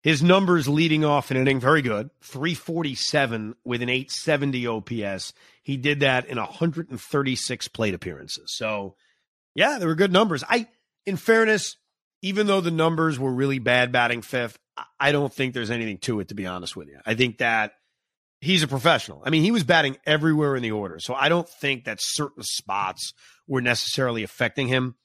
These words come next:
assuming this team is healthy, let's just assume Starling Marte is playing, Francisco Lindor is playing, Pete Alonso is playing. I, I kinda lean towards him batting sixth or seventh, only because Nimmo one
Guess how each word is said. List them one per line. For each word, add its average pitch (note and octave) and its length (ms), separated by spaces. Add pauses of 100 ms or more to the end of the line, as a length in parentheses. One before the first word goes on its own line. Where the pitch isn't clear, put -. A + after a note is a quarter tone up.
(260)
assuming A#3 380
this F#3 160
team D#3+ 200
is B2 120
healthy, - 420
let's A#2+ 160
just - 180
assume B2+ 520 (300)
Starling D#3 460
Marte D3 320
is C3 240
playing, A#2 360
Francisco C3+ 460
Lindor B2 300
is - 80
playing, A2+ 360 (280)
Pete D3+ 160
Alonso C3+ 380
is - 100
playing. G#2 380 (720)
I, - 60 (240)
I C#3+ 100
kinda A3 480
lean D3+ 400
towards B2+ 320
him C3 140
batting B2 300
sixth - 400
or G#2 80
seventh, A#2+ 580 (560)
only E3+ 280
because C#3 640 (540)
Nimmo C#3+ 360
one C3 560